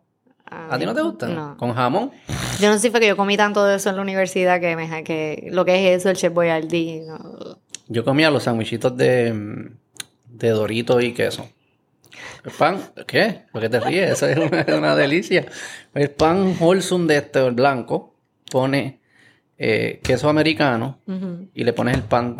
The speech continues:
Speaker 2: encima y vas a derretir el queso en el microondas. Muy importante que se
Speaker 1: Ok.
Speaker 2: ponga bien soggy.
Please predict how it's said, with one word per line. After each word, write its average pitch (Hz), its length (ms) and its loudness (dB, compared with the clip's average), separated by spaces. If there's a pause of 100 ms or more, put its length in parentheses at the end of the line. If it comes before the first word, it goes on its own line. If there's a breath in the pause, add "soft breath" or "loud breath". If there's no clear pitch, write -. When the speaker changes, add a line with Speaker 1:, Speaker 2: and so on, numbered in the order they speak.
Speaker 2:
encima 131 500 -4 (380)
y 123 140 -2
vas 120 120 4
a 131 60 4
derretir 156 280 0
el 156 120 0
queso 180 400 0 (100)
en 123 100 0
el 127 120 0
microondas. 110 640 -2
Muy 139 140 2
importante 117 640 -2
que - 100 -6
se 175 60 2
Speaker 1:
Ok. 175 80 4
Speaker 2:
ponga 165 220 4
bien 120 280 2
soggy. - 460 -4